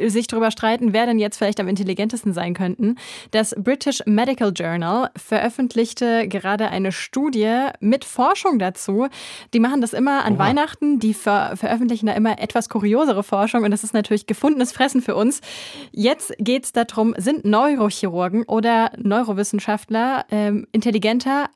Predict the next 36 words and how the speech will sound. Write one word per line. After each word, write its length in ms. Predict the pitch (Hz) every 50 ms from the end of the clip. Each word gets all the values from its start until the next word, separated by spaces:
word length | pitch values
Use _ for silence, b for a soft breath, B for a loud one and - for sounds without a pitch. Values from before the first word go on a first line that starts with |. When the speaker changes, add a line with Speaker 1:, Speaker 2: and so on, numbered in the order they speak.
| _ -
Speaker 1:
als 220 | 196 247 247 -
Leute, 260 | 226 226 240 247 240
die 160 | 214 226 226 -
im 140 | 208 202
Luft- 200 | 202 254 - -
und 80 | 226 220
Raumfahrtingenieurwesen 1000 | 175 196 226 254 240 233 - - 196 185 196 196 190 190 190 185 180 185 165 185
arbeiten. 460 | - - 180 - - - - - - - _ _ _ -
Das, 260 | 196 202 202 202 -
äh, 40 | - 196
Speaker 2:
Warum 120 | 202 196
Speaker 1:
der 120 | 180 135 113
Speaker 2:
gerade 280 | 101 110 104 104 101
die? 240 | 98 113 131 160 180 - B B B B B B B
Speaker 1:
der, 160 | 226 226 -
der 120 | 240 240 233
Hintergrund 520 | 247 285 294 320 294 - 262 277 277 247
ist, 260 | - 214 240 247 -
es 200 | - - - -
gibt 180 | - 277 - -
im 120 | 247 233
Englischen 680 | - - 226 262 285 285 294 294 - 294 294 294 302 311 B B B B B B B B -
der, 320 | 208 208 202 208 208 -
den 300 | - - - 220 214 208
Satz, 400 | 180 208 220 277 - - - - - -
„Come 220 | - 240 233 247
on, 120 | 269 277
it's 200 | 269 - - -
not 200 | 233 226 214 -
rocket 240 | 202 202 - 254 226
science“, 480 | - - 247 254 262 277 294 277 - -
so 80 | 220
im 340 | - - 208 202 202 196 196
Sinne 220 | 175 196 214 220 214
Speaker 2:
Ah, 200 | - - 220 214
Speaker 1:
von, 200 | 214 208 202